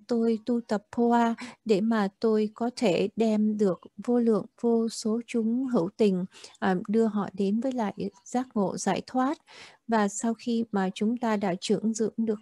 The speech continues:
một cái động cơ thiện lành như thế, thì chúng ta cũng phải trưởng dưỡng,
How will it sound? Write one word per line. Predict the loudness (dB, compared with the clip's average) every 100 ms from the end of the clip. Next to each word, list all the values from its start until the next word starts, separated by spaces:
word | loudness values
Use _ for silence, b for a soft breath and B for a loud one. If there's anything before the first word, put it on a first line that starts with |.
| -2
một | -2 -2 _
cái | -4 -2 0
động | -2 -2 -4
cơ | 0 0 -2
thiện | 0 -2
lành | 0 -2 0
như | -2 -2
thế, | 0 0 -4 B B -4
thì | -2 0
chúng | 0
ta | 0 -2 0
cũng | 0 0
phải | -2 -2 -2 -6 -6
trưởng | 0 2 2
dưỡng, | 4 4 4